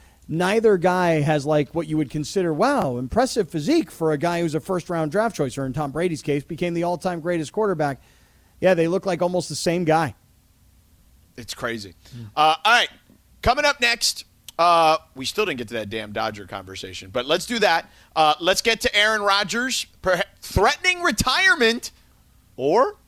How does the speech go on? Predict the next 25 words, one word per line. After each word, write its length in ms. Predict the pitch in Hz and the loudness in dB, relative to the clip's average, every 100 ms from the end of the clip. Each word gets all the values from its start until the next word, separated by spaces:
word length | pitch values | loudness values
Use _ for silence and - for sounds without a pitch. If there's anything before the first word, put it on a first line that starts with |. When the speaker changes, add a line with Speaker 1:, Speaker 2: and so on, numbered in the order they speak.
| _ | _
Speaker 2:
will 180 | - 120 | -12 -12
he 460 | 117 - 170 220 294 _ - | -12 -14 -12 -12 -12 _ -12
be 280 | 135 160 - | -12 -12 -12
a 160 | 131 120 | -12 -10
competitor 880 | - 110 104 - 196 339 - - _ _ _ | -12 -12 -14 -8 -6 -6 -10 -16 _ _ _
of 160 | 127 127 | -8 -8
the 80 | 131 | -8
Raiders 580 | 127 170 208 135 113 - | -4 -4 -4 -6 -8 -10
in 160 | 131 127 | -12 -12
the 160 | 131 - | -14 -6
A 200 | 147 165 | -4 -2
F 120 | 165 | -2
C 240 | - - 147 | -4 -8 -4
West? 340 | 139 117 - | -2 -2 -6
We'll 100 | 120 | -10
get 160 | 131 123 | -10 -8
to 60 | |
all 220 | 131 165 170 | -4 0 0
that 220 | 170 160 - - | 0 -2 -6 -8
coming 220 | - 160 165 | -2 0 0
up 180 | 170 | 0
in 80 | 151 | -4
just 220 | 131 139 | -12 -10
a 40 | 143 | -2
moment. 320 | 165 196 190 | 0 0 -4